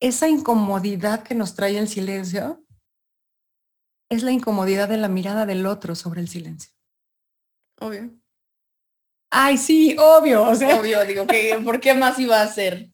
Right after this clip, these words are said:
Speaker 2: Sientes que la otra persona está incómoda, entonces tú te pones incómodo porque ellos están incómodos.
Speaker 1: Ajá, pero es que no me había dado cuenta de eso. O sea, no me había dado cuenta de que nos incomoda el silencio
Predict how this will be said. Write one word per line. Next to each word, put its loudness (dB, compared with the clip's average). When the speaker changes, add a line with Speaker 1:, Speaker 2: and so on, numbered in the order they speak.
Speaker 2:
Sientes 0
que 2
la 6
otra 0
persona -4
está -8
incómoda, -4
entonces -8
tú 0
te 2
pones 2
incómodo -2
porque -4
ellos -2
están -2
incómodos. -2
Speaker 1:
Ajá, -6
pero 2
es 2
que 0
no 8
me 6
había 4
dado 0
cuenta 0
de -2
eso. -6
O -14
sea, 0
no 6
me 8
había 8
dado 4
cuenta 2
de 0
que -6
nos 4
incomoda 2
el 2
silencio -2